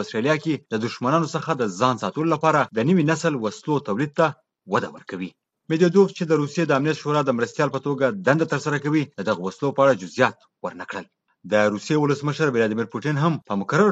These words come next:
ډول ویلي چې روسیه د هایپرسونیک وسلو په شمول نوي ډول وسلې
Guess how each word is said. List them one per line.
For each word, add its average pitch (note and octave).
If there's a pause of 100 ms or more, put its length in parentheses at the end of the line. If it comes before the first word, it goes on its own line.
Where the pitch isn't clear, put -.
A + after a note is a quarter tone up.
ډول E3
ویلي D#3+ (160)
چې - (100)
روسیه G2+
د B2
هایپرسونیک C#3
وسلو C3
په C3+
شمول D3 (420)
نوي B2
ډول G#2+
وسلې F2